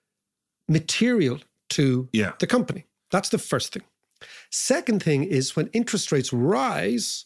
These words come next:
Speaker 1: not only do the tech companies fall and therefore the mood music changes, but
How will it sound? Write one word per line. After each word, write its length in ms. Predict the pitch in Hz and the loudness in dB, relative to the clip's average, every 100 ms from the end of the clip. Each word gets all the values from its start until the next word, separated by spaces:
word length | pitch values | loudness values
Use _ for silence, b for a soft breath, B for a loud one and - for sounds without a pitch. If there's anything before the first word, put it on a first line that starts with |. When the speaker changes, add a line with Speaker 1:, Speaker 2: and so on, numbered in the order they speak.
| _ - | _ 2
Speaker 1:
not 180 | 214 254 | 4 4
only 140 | 220 | 2
do 120 | 165 | 0
the 100 | 139 | -2
tech 380 | - - 170 - | -4 -6 -6 -4
companies 480 | - 151 139 117 - | -4 -2 0 0 -2
fall 480 | - 170 143 120 - | 0 2 2 2 0
and 120 | 123 | 0
therefore 520 | 131 - 151 131 117 b | 0 0 0 0 -2 b
the 60 | 151 | 0
mood 200 | 147 147 | 2 2
music 320 | 139 120 120 | 0 0 -4
changes, 600 | - 208 233 135 156 - B B B B B _ - | -2 0 2 0 -2 -6 B B B B B _ -2
but 480 | 123 226 - - | 2 2 0 -8